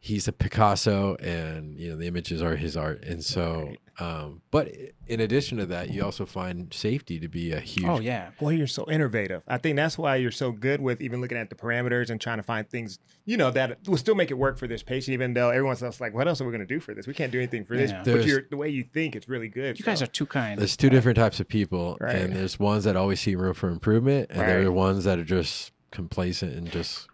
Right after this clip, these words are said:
Speaker 1: keep
Speaker 2: So
Speaker 1: it moving. But you
Speaker 3: Yeah.
Speaker 1: saw room for improvement in terms of padding,
Speaker 3: Yeah.
Speaker 1: right? And so you've actually got, and what's your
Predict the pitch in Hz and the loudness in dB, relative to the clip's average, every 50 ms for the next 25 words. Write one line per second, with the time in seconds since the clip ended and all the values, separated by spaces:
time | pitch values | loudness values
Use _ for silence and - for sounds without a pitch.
0 | _ _ - - 117 110 107 92 92 92 90 85 85 82 80 92 87 82 - - | _ _ -2 0 0 2 2 2 2 2 2 2 0 0 0 -2 -2 -2 -4 -8
1 | _ - - - - - - - - - - - - 120 147 143 151 135 127 113 | _ -20 -20 -18 -16 -16 -16 -16 -18 -18 -6 0 2 4 6 8 8 8 8 8
2 | 117 117 110 - - 117 110 101 - 147 160 147 110 98 92 - - 117 107 101 | 6 4 4 2 0 0 2 2 2 2 4 2 0 0 -2 -4 -2 -2 0 0
3 | 92 - - 87 - - - 92 87 85 82 87 90 95 107 120 160 170 - 90 | 0 -2 -6 -6 -6 -4 -4 -2 -2 -2 -2 -4 -4 -4 -4 -2 -2 0 0 0
4 | 92 104 104 95 92 - - 104 101 107 110 107 113 107 104 - - 107 92 80 | 0 -2 -4 -6 -6 -4 -2 0 0 2 2 2 2 2 0 0 0 -2 -2 -2
5 | 80 - 101 95 95 82 - 92 98 110 120 123 - 135 | -2 -2 0 0 0 -2 -2 0 0 0 2 2 2 4